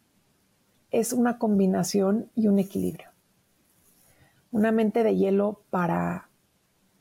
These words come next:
para tener esta inteligencia emocional y tomar decisiones sensatas, moderadas, pensadas,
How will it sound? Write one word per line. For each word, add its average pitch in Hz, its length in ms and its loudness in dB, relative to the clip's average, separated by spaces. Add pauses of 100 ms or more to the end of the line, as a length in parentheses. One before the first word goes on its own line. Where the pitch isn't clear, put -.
(1160)
para 190 220 -2
tener 214 240 2
esta 226 320 -2
inteligencia 208 720 0
emocional 190 800 -2 (1120)
y 202 100 -2
tomar 214 420 0
decisiones 202 1000 -2 (460)
sensatas, 190 1000 -4 (520)
moderadas, 180 840 -2 (560)
pensadas, 170 800 -6